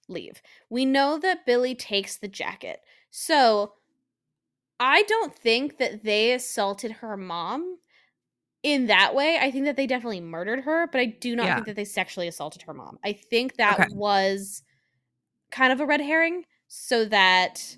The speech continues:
Speaker 2: Because that is the thing that's talked about in the movie later on as well, is that, like, there are rumors that Sydney's mom was sleeping around town.
Speaker 1: Yes. Uh, her dad's gone all the time.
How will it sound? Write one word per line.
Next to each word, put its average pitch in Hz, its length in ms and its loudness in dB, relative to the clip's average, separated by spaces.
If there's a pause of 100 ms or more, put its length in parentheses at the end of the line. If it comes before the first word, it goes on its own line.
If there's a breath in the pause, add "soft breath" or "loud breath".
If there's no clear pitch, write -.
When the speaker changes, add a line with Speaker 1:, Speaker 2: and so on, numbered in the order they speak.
(140)
Speaker 2:
Because 330 280 4
that 320 160 6
is 330 120 0
the 311 120 0
thing 262 180 -6
that's 226 160 0
talked 226 240 4
about 202 300 4
in 196 200 -2
the 190 80 -2
movie 180 340 -6
later 170 300 -4
on 160 160 -4
as 160 120 -10
well, 165 260 0
is 156 200 -8
that, 147 260 0
like, 147 340 -4 (340)
there 170 200 6
are 170 140 8
rumors 220 580 4
that 185 180 -2
Sydney's 190 420 -2
mom 165 540 0
was 147 800 0 (720)
sleeping 214 440 0
around 160 420 4
town. 151 640 2 (400)
Speaker 1:
Yes. - 580 -4 (100)
Uh, 220 280 6
her 277 220 0
dad's 240 320 4
gone 330 260 2
all 320 120 6
the 302 80 2
time. 233 720 2